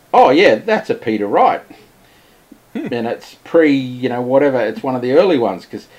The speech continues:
Speaker 1: so th-, there's a mark on it, and it, and it's, it's like O U and then, like, T,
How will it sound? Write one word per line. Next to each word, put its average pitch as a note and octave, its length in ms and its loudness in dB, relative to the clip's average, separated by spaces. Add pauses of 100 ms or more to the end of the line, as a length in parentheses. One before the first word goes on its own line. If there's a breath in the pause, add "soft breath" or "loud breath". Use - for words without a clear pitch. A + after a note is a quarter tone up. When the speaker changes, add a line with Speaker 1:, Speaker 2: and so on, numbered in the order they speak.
(220 loud breath)
Speaker 1:
so C3+ 260 0 (120)
th-, D3 220 -4
there's C#3 180 -2
a C3 60 2
mark D3+ 420 4
on G#2+ 140 2
it, - 180 -4
and A2+ 100 -8
it, A#2+ 120 -8
and A#2+ 100 -8
it's, - 260 -14 (320 soft breath)
it's - 160 -16
like A#2+ 300 -2 (680)
O C3+ 300 2
U B2+ 1080 0
and A2 200 -4
then, G#2+ 300 -4 (420)
like, A2 280 -6
T, A2+ 440 -2